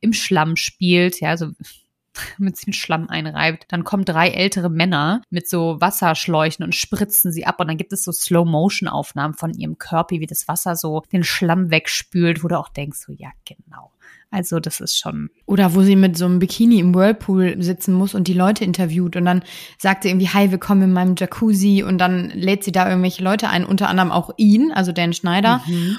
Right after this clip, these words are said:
Speaker 2: und so. Und es ist irgendwie, ja, wie du schon sagst, damals war das vielleicht irgendwie noch nicht so im Bewusstsein der Menschen, aber am Ende ist das halt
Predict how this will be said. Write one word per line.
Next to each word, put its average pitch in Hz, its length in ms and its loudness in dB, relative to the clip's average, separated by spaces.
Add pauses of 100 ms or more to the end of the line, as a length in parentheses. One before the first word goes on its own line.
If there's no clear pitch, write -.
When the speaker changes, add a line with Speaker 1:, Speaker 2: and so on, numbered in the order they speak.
Speaker 2:
und 208 100 -6 (100)
so. 214 120 -2
Und 196 260 -2
es 180 60 -10
ist 185 200 -8
irgendwie, 208 800 2 (240)
ja, 170 380 2
wie 202 80 4
du 180 80 0
schon 175 180 0
sagst, 160 400 -2
damals 190 360 2
war 180 100 2
das 190 160 -2
vielleicht 185 340 2
irgendwie 190 240 2
noch 180 160 4
nicht 190 260 2
so 185 140 0
im 185 140 2
Bewusstsein 185 500 2
der 180 80 2
Menschen, 180 400 0
aber 170 220 0
am 170 100 0
Ende 185 320 4
ist 185 180 -4
das 175 160 -10
halt 175 300 -2